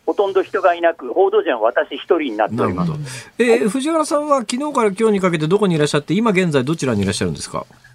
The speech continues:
Speaker 1: はい、あの、昨日から今日にかけては、えー、まず、うー、被災地の、えー、えー、被災地の、えー、避難所の一つであっ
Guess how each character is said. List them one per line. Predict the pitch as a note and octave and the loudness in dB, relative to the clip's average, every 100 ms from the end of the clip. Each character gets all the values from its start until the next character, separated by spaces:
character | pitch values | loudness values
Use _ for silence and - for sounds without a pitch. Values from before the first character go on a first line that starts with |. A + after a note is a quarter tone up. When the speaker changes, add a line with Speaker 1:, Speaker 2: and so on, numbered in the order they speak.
| _ - | _ -4
Speaker 1:
は | F3+ | -4
い、 | - - | -4 -4
あ | D#3+ | -4
の、 | E3+ D#3+ D3+ - | -2 -4 -4 -6
昨 | G#3 | -4
日 | C#4 | 0
か | C#4 | 2
ら | A#3+ | 0
今 | - A#3 | 0 -2
日 | G#3+ | 0
に | |
か | E3+ F3 | 0 0
け | E3 | 0
て | C3+ | 0
は、 | A#2 B2+ A2 - - - | 4 4 4 -2 -18 -4
え | C3 C3+ B2+ | 0 2 2
ー、 | |
ま | D3+ A3 | 0 0
ず、 | F#3 | 0
う | C3+ - B2+ A#2+ A#2+ A#2+ A#2 | -2 -2 -4 -6 -6 -10 -10
ー、 | |
被 | - - | -6 0
災 | C#4+ D4 | 0 -2
地 | - F3 | -6 -2
の、 | D3 A2+ - - | 0 0 -2 0
え | |
ー、 | C#3+ - - - _ - | 2 0 -10 -20 _ -4
え | C3 B2 B2 | -2 0 -2
ー、 | |
被 | B2+ | 0
災 | D#4 D4 | -2 -2
地 | - | -6
の、 | E3+ - _ | -8 -8 _
え | - C#3+ C#3 C3+ C3 C3 B2+ | 4 6 6 4 2 2 0
ー、 | - - - - - G3+ | -2 -14 -16 -20 -8 0
避 | |
難 | B3 C#4+ | 2 2
所 | D4+ | 0
の | B3 | -2
一 | - G3+ | 0 -2
つ | - | 0
で | C3+ | 2
あ | |
っ | A2+ | 2